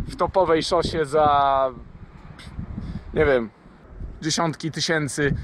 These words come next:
e, złotych. E, <laughs> i, i poważnie, trochę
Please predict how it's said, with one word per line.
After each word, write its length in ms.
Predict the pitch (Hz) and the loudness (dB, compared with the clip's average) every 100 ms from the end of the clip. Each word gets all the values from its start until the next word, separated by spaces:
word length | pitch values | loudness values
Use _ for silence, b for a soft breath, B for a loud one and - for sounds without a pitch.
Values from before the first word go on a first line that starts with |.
| B B | B B
e, 260 | 143 143 135 | 0 0 0
złotych. 540 | 135 151 147 127 - - - - - - - - - - | -2 -2 -2 -4 -4 -12 -16 -18 -16 -10 -6 -4 -4 -2
E, 340 | 139 135 131 - 185 B B | 2 2 2 -2 -8 B B
<laughs> 460 | B - - - 220 | B -18 -16 -4 0
i, 180 | 151 120 B B B B - - - | 0 -2 B B B B -16 -16 -8
i 100 | 139 | -6
poważnie, 600 | 147 160 165 143 135 139 135 - - - - - - - - - | 0 4 4 4 0 -2 -2 -6 -16 -6 -4 -4 -12 -10 -4 0
trochę 460 | 180 220 196 175 | 0 4 4 4